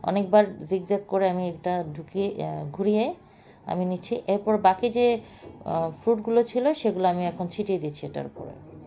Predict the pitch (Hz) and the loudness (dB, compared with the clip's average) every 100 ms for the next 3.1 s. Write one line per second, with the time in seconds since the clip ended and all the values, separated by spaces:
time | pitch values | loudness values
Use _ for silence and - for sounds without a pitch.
0 | - - - - - - - - - 220 | -20 -20 -20 -20 -20 -20 -20 -6 0 2
1 | 233 247 233 220 254 226 226 220 240 240 | 2 0 -4 -4 -2 4 4 4 -2 0
2 | 233 220 247 214 208 208 - 185 175 - | -2 2 2 4 0 -2 -4 -4 -4 -8